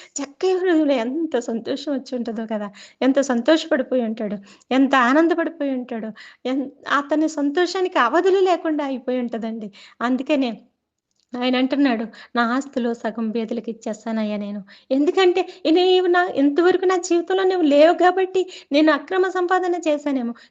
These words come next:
కానీ ఇక నుంచి నా జీవితంలోనికి నువ్వు వస్తున్నావు కాబట్టి, నే-, నన్ను నీవు ఆహ్వానిస్తున్నావు, నేను నా హృదయంలోనికి నిన్ను ఆహ్వానిస్తున్నాను కాబట్టి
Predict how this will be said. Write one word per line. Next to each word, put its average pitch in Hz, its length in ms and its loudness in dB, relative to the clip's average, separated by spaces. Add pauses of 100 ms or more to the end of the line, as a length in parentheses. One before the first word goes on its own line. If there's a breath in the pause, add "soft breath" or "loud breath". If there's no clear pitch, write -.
కానీ 349 180 2
ఇక - 140 -2
నుంచి 381 300 -2
నా 359 160 0
జీవితంలోనికి 370 720 -2
నువ్వు 349 200 0
వస్తున్నావు 359 420 -2
కాబట్టి, 381 580 -4 (260 loud breath)
నే-, 294 320 2
నన్ను 339 300 0
నీవు 349 220 0
ఆహ్వానిస్తున్నావు, 359 800 -2
నేను 339 260 -2
నా 320 360 -2
హృదయంలోనికి 330 580 -2
నిన్ను 294 240 0
ఆహ్వానిస్తున్నాను 302 840 -2
కాబట్టి 277 560 -6